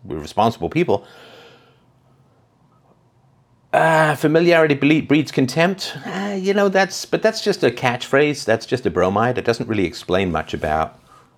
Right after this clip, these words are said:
why people are doing what it is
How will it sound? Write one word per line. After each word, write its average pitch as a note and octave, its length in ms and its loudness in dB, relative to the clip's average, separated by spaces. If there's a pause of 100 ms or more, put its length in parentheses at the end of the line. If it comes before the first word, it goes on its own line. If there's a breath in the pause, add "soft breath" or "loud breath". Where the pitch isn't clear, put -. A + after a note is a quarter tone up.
(120)
why C#2+ 440 -4
people D2+ 340 -6
are C#2+ 100 -6
doing C2+ 380 -10 (280)
what D2 220 -4
it C2+ 100 -14
is C2 300 -12